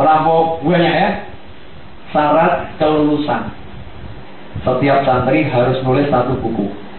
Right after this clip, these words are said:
Selesai. Orang-orang Wahabi itu di pesantren ya, saya ngerti banget. Nggak mungkin lulus kalau nggak nulis buku. Udah nulis buku, baru lulus.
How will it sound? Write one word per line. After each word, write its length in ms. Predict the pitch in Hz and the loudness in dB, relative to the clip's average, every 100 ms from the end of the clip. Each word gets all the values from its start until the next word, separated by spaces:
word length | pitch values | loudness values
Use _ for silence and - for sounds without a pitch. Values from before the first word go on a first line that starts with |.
| - - - - - - - - - - | -14 -14 -14 -14 -12 -12 -12 -14 -14 -12
Selesai. 400 | - - 294 - - - - - - - - - - - - - - - - - - - - - - 220 | -10 -4 -2 -2 -6 -12 -12 -14 -14 -12 -12 -12 -12 -12 -14 -14 -14 -12 -12 -14 -12 -12 -12 -12 -2 2
Orang-orang 500 | 254 247 240 240 233 | 4 4 4 4 4
Wahabi 400 | 202 185 196 247 | 4 4 4 2
itu 60 | |
di 100 | 240 | 2
pesantren 480 | 196 202 190 190 170 | 4 4 4 2 2
ya, 140 | 160 165 | 0 0
saya 180 | 202 | 0
ngerti 160 | 220 208 | 2 4
banget. 300 | 170 170 170 - - - - - - - | 4 4 0 -4 -12 -16 -16 -16 -14 -4
Nggak 200 | 185 196 202 | 0 2 2
mungkin 220 | 202 202 | 2 2
lulus 240 | 208 240 | 4 4
kalau 160 | 214 196 | 4 2
nggak 160 | 175 180 | 4 4
nulis 220 | 185 185 | 2 2
buku. 260 | - - - - - - - - - - - - - - - - - - - - - - - - - - - - - | -2 -4 -6 -10 -16 -16 -16 -16 -16 -16 -16 -16 -14 -16 -16 -16 -14 -14 -14 -14 -12 -12 -12 -14 -14 -16 -16 -12 -2
Udah 180 | 185 190 | 2 4
nulis 180 | 202 196 | 4 4
buku, 220 | 262 240 240 | 4 4 4
baru 180 | - 156 175 | 4 4 4
lulus. 300 | 151 135 | 4 2